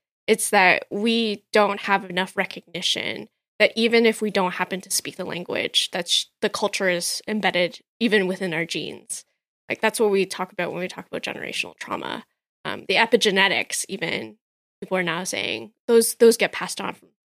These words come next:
generation to generation. You don't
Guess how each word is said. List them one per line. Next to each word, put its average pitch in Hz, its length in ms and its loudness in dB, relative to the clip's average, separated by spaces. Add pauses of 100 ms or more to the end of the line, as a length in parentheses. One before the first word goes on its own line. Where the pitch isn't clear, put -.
generation - 480 -6
to - 60 -12
generation. - 680 -8 (460)
You 226 160 2
don't 262 540 4